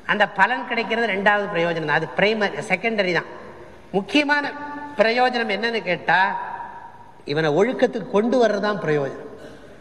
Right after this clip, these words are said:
ஆக, ஒழுக்கத்துக்கு கொண்டு வந்து அவனை ஒழு-, இந்த அவனுக்கு ஆசையை காட்டி ஒழுக்கத்துக்கு கொண்டு வருது.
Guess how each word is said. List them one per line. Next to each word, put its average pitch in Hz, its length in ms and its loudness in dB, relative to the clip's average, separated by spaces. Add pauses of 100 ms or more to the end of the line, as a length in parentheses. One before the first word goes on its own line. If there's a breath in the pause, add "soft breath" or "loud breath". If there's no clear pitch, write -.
(160)
ஆக, 226 380 2
ஒழுக்கத்துக்கு 269 640 -2
கொண்டு 277 380 4
வந்து 208 680 2 (440)
அவனை 185 300 2
ஒழு-, 175 340 -2
இந்த 175 120 0
அவனுக்கு 180 320 2
ஆசையை 233 460 2
காட்டி 247 300 0
ஒழுக்கத்துக்கு 202 460 -2
கொண்டு 165 280 -2
வருது. 120 80 -10